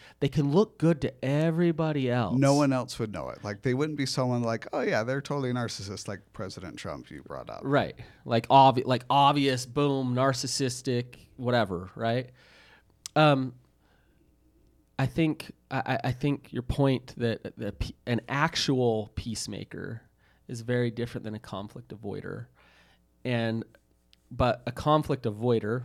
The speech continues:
Speaker 1: peacemaker type, um, aren't they just ripe for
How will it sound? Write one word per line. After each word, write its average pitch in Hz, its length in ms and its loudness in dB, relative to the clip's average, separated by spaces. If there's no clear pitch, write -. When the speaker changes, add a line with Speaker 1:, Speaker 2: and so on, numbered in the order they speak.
Speaker 1:
peacemaker 101 500 -10
type, 107 400 -10
um, 113 460 0
aren't 156 180 4
they 202 100 4
just 160 220 -2
ripe 117 500 -2
for 113 720 -2